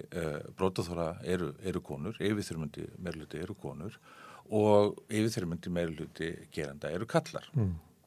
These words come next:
Speaker 1: Þannig að við getum ekki horft fram hjá kynjabreytinni og, hérna, og, og af því að yfirþyrmandi meirihluti,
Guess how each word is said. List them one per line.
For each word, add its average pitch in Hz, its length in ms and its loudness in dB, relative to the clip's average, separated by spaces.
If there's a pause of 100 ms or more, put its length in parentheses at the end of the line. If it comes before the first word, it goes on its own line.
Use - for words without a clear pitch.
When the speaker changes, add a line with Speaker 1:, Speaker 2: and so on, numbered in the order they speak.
(320)
Speaker 1:
Þannig 95 340 6
að 90 180 8 (280)
við 104 160 4
getum 117 280 4
ekki 92 160 0
horft - 440 -2
fram 95 200 0
hjá 85 100 0
kynjabreytinni - 720 -6 (560)
og, 104 360 6
hérna, 95 520 4 (120)
og, 107 440 4 (160)
og - 180 0
af 139 140 6
því - 180 2
að 98 220 6 (280)
yfirþyrmandi 104 480 -2
meirihluti, 92 480 2